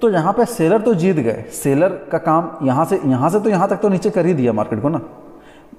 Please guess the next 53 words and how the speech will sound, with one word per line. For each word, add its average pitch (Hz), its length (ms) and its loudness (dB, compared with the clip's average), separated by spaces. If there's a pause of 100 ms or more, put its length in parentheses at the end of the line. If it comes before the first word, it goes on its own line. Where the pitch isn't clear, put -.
(680)
टोटल 202 260 2
नीचे 202 200 0
यहाँ 180 180 2
तक 190 140 -2
किया 202 160 0
था, 214 160 0
बायर 156 240 2
ने 165 140 -2
again 170 140 0
यहाँ 156 140 2
तक 160 100 -2
ऊपर 135 220 0
उठाया, 107 320 -2 (480)
but 196 140 0
सेलर 196 260 2
जीत 180 180 2
गए। 120 220 0
But 165 140 2
यहाँ 165 240 2
पे 214 380 2
सेलर 190 420 0
थोड़ी 185 200 2
weak 165 360 -2
show 151 240 -2
कर 123 180 0
रहे 110 140 -4
हैं, 113 200 -4
मतलब 143 240 0
बायर 151 280 4
ने 180 260 -4
उनको 160 240 0
ढकेला, 131 340 2
बा-, 123 220 2
बायर 135 260 2
ऊपर 143 180 -2
करने 139 220 0
की 127 60 -6
कोशिश 120 220 -4
कर 117 140 -2
रहे 107 100 -4
हैं, 101 120 -6 (480)
तो 185 60 2
यहाँ 170 140 4
पे 180 80 -8
सेलर 165 380 0
जीत 165 180 0
गए, 190 140 0
but 196 160 0
वो 185 120 0
थोड़ी 170 200 2
weak 131 240 2
हैं। - 200 -12 (520)
तो, 202 120 4